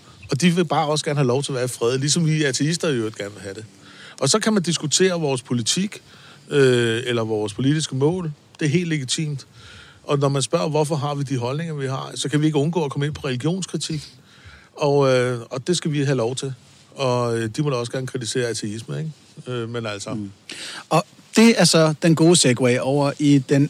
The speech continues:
Speaker 2: anden aktuelle historie, vi skal kigge på i dag, nemlig at, øh, Justitsministeriet har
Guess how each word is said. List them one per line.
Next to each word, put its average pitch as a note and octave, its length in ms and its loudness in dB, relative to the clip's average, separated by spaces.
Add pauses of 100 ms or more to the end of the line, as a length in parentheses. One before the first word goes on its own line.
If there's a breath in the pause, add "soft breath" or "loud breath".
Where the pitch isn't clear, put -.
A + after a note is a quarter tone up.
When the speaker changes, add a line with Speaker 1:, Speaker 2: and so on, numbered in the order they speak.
Speaker 2:
anden D3+ 320 2
aktuelle B2+ 480 0
historie, B2+ 320 0
vi A#2 60 -4
skal - 140 -8
kigge C3+ 200 0
på C#3 100 0
i B2+ 40 2
dag, B2 220 0
nemlig F#3 400 4 (100)
at, D3+ 240 -2 (220)
øh, C3+ 340 -4 (340)
Justitsministeriet D3+ 1040 2 (680 loud breath)
har D#3 380 2